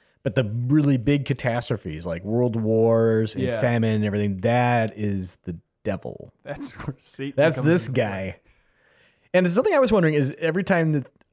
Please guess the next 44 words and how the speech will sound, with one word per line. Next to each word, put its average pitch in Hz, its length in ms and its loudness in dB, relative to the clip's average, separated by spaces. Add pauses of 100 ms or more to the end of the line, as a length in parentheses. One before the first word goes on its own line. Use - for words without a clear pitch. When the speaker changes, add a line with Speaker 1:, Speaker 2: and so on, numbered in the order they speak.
Speaker 1:
that 143 140 2
our 123 180 4
hero 110 560 0 (280)
kind 135 140 0
of 117 240 -2
approached - 800 0 (400)
the 123 80 -2
devil's 127 400 0
cell, 143 440 0
he 147 80 -2
kinda 160 200 0
Speaker 2:
Yeah. 147 60 0
Speaker 1:
looked 151 80 2
like 156 100 2
he 156 100 0
was 123 160 0
stricken. 196 720 -2 (800)
You 139 80 0
know, 139 100 4
like 120 200 2
he 135 120 -4
would 123 140 -2
have 139 140 2
to 135 80 -6
lean 139 260 2
on 131 140 4
a 120 40 2
pillar 139 360 2
for 131 100 -2
support. 147 480 0
I 120 40 -4
wonder, 131 260 2
is 110 80 -4
that, 127 180 -2
like, 110 220 -6
the, 123 180 -8
some - 160 -6
kind 120 160 0
of 98 140 -2
devilish 117 420 0
influence, 139 600 0
like, 95 160 -4
weakening 147 400 0
him? 160 280 0